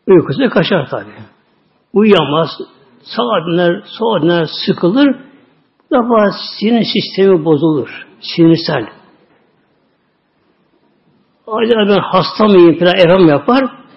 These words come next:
Hemen gece yarısı acile giderse bu ne olur?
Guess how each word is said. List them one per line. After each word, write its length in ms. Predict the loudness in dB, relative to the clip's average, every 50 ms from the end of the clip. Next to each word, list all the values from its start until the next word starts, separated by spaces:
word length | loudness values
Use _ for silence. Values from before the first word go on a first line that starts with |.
| -20 _ _ _ _ _ _ _ _ _
Hemen 540 | 0 2 4 4 4 4 4 2 2 2
gece 240 | 2 2 4 4 4
yarısı 520 | 4 4 2 0 0 0 0 0 0 0 -6 -14 _ _ _ _ -2
acile 380 | -2 0 0 0 0 2 2 2
giderse 720 | 2 2 2 2 2 2 0 0 0 0 0 0 -2 -8 -20 -20 _ _ _ _ _ _ _ _ _ _ _ _ _ _ _ _ _ _ _ _ _ _ -12 -6
bu 220 | 0 2 2 4
ne 60 | 4
olur? 480 | 4 4 2 2 2 0 -2 -2 -6